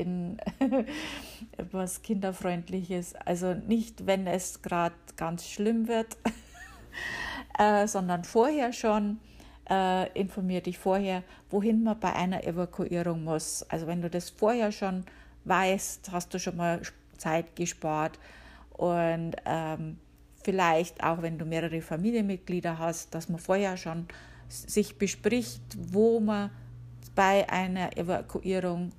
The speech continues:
hingeht, wo man sich trifft, wie man sich wieder findet und so weiter. Ähm, Hurricanes, wie gesagt, werden ja auch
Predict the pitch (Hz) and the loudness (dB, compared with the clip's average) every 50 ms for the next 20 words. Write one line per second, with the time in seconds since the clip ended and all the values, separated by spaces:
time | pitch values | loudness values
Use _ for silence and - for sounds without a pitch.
0 | - - - - 220 226 226 214 202 196 190 190 185 175 170 175 175 175 180 185 | -16 -8 0 4 4 4 4 4 2 0 0 0 -2 -2 -4 -4 -2 -2 -4 -4
1 | - 185 - - - - 208 202 202 202 - - - - - - - - - - | -6 -8 -10 -8 -2 2 2 2 2 0 -4 -14 -16 -18 -18 -18 -20 -20 -10 -2
2 | - 208 208 196 185 185 - 196 180 - - 180 170 165 165 - - 180 170 170 | 0 0 0 0 0 -4 -4 -4 -6 -4 -4 -4 -4 -4 -4 -4 -4 -2 -2 -2
3 | 165 165 165 - - 143 151 - 160 147 143 - - - - 147 156 165 175 - | -2 -4 -4 -4 -6 -8 -8 -8 -8 -6 -6 -8 -8 -8 -8 -8 -8 -8 -8 -12
4 | - - - - - - - - - - - - - - - - - - - - | -16 -18 -18 -18 -18 -18 -18 -18 -18 -18 -18 -18 -18 -18 -18 -20 -20 -18 -18 -18
5 | - - - - - - - - - - - - - - - - - - - 180 | -18 -18 -18 -18 -18 -18 -18 -18 -18 -18 -18 -18 -18 -18 -18 -18 -6 0 4 4
6 | 190 190 190 190 190 190 185 - - - - - - - - - - - - - | 6 6 4 4 2 0 -2 -4 -8 -12 -20 -20 -20 -20 -20 -20 -20 -20 -20 -20
7 | - - - - - - 202 208 208 214 214 214 - 220 202 202 190 190 - - | -20 -20 -18 -18 -4 2 6 8 10 10 8 8 6 4 4 4 4 2 0 0
8 | 190 185 - 190 180 - 202 180 175 - - 175 180 175 175 175 175 - - 170 | -2 -2 0 0 2 4 4 4 2 2 0 0 2 2 2 2 0 0 -2 -2
9 | 165 - | -4 -4